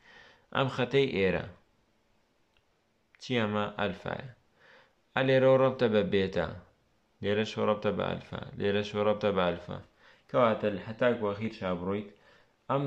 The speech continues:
نوقتانە، بڵێن ئەم خەتانە، هەمووی ڕەبتە بە خەتێکەوە لە ڕەنگی جیاواز. لە نەفسی خەت نییە. وانییە؟ بۆیە ئەمە شروطی تەلوینەکە لەسەر تەطبیقی کراوە هیچ کێشەیەکی نییە. بینە سەر شتێکی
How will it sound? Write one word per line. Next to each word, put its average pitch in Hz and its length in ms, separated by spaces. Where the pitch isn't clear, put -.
نوقتانە، 87 560
بڵێن 113 260
ئەم 131 180
خەتانە، 90 500
هەمووی 135 320
ڕەبتە 151 300
بە 117 140
خەتێکەوە 160 540
لە 107 160
ڕەنگی 131 480
جیاواز. 80 400
لە 104 80
نەفسی 131 340
خەت 110 300
نییە. 82 200
وانییە؟ 104 360
بۆیە 135 220
ئەمە 110 220
شروطی 120 720
تەلوینەکە 92 560
لەسەر 101 320
تەطبیقی 95 400
کراوە 95 220
هیچ 107 240
کێشەیەکی 104 480
نییە. 87 200
بینە 123 260
سەر 120 320
شتێکی 101 360